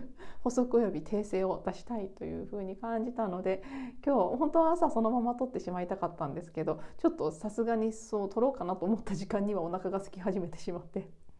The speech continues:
そこから先にね、朝ごはんを食べたり、いろいろな、うん、必要な作業をしたりしてるうちに時間が過ぎてしまったので、今、えー、午後一件セッションを終えた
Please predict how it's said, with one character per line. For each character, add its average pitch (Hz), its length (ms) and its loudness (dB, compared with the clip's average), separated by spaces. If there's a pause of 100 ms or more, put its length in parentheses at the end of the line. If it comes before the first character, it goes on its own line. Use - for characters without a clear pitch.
(520)
そ 262 60 -12
こ - 100 -14
か 320 140 -2
ら 202 100 -2
先 196 300 -4
に 190 420 -2
ね、 202 220 0
朝 196 140 -4
ご 175 60 -2
は 175 60 -4
ん 165 100 -6
を 160 60 -8
食 185 120 -8
べ 165 100 -4
た 160 140 -2
り、 151 400 -6
い - 40 -8
ろ - 120 -8
い - 40 -10
ろ 82 500 -6
な、 85 360 -6 (560)
う 175 60 -6
ん、 135 160 -6 (1400)
必 - 260 -10
要 147 120 -6
な - 200 -8
作 180 180 -6
業 156 120 -6
を 160 40 -10
し - 80 -12
た 190 100 0
り - 120 -6
し - 40 -14
て 196 140 -4
る 196 80 -4
う 202 60 -4
ち - 100 -6
に 170 160 -4
時 160 80 -10
間 180 220 -6
が 180 60 -8
過 180 120 -6
ぎ 175 140 -8
て 175 160 -10
し - 120 -10
ま 196 120 -4
っ 202 120 -10
た 220 120 -6
の 185 240 -10
で、 247 160 -2 (580)
今、 175 460 0 (560)
え 160 680 -10
ー、 196 60 -12
午 185 80 4
後 170 160 0
一 196 80 -4
件 165 240 -6
セ 214 100 -2
ッ 214 40 -4
シ - 100 -12
ョ 196 80 -6
ン 175 80 -8
を 202 60 -4
終 226 100 0
え 226 40 -4
た 233 360 -4